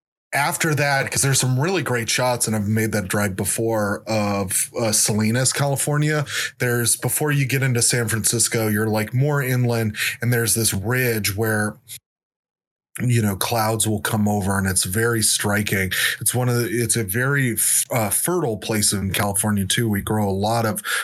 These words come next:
produce there because, yeah, what happens is, is that clouds roll over this, y-, this kind of mountain range, like, not mountain range 'cause they're not that big, but, like, you get what I mean, and come into the valley, and it really just keeps everything,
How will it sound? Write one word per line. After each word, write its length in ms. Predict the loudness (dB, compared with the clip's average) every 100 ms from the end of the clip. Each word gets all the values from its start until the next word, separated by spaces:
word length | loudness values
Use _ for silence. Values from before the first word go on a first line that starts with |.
| -4
produce 460 | -2 0 2 0 0
there 180 | 0
because, 500 | 0 -2 -2 0 0
yeah, 220 | 0 0 0
what 160 | 0
happens 460 | 0 0 0 -2 0
is, 180 | 0 2
is 140 | 2
that 220 | 0 -2 -2 -4 -6 -10
clouds 380 | -6 -2 -2 -2
roll 320 | -2 -2 0
over 260 | -2 -2 -2
this, 440 | 0 0 0 0
y-, 220 | 0 0 0 -2
this 380 | -2 0 0 0
kind 160 | 0 0
of 80 |
mountain 420 | 0 0 0 0 2
range, 380 | 2 2 0
like, 180 | -2 0
not 260 | 0 0 0
mountain 340 | 0 -2 -2
range 280 | -4 -4 -4
'cause 200 | -2 -2
they're 120 | -2
not 220 | -2 -2 -2
that 260 | -2 -2
big, 280 | -2 -2 -2
but, 100 | -2
like, 200 | -2 -2 -4 -6 -4
you 100 | -2
get 160 | 0
what 140 | 0 0
I 80 |
mean, 360 | 0 0 0 -2 -2
and 340 | -2 0 -2 -2 -8 -4
come 240 | -2 0
into 240 | 0 0 0
the 80 |
valley, 440 | 0 0 0 2 0
and 120 | 0
it 60 | 0
really 340 | 0 2 2
just 260 | 2 0 0
keeps 380 | 0 0 2 0
everything, 540 | 0 0 0 2 0